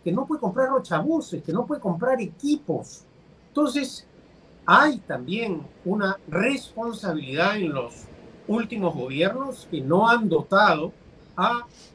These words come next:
la Policía Nacional de los equipos suficientes para poder enfrentar también con tecnología. Hoy,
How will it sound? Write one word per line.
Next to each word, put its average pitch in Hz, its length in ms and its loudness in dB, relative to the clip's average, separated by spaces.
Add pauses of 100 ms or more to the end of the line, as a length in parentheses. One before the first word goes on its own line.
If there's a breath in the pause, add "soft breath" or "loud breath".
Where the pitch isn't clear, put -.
(120)
la 139 140 -10
Policía 139 480 -6
Nacional 180 720 -2 (160)
de 160 560 -4
los 131 200 -8
equipos - 340 -8
suficientes 214 520 0
para 180 220 4
poder 240 280 6 (800)
enfrentar 190 840 0
también 208 400 -2
con 240 220 0
tecnología. 143 840 -4
Hoy, 277 180 -2